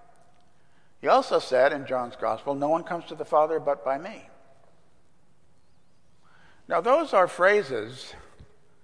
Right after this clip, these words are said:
that are sometimes dropped in our laps as evangelism tools.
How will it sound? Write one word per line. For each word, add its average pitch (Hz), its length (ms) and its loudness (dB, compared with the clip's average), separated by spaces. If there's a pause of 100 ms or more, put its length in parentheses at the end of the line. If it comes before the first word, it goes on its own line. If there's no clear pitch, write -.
(400)
that 143 400 2
are 139 160 -2
sometimes 147 540 -2
dropped 135 320 -4
in 131 80 -6
our 117 160 -2
laps 104 540 -8
as 110 380 -6 (1000)
evangelism 123 920 -6
tools. 95 640 -14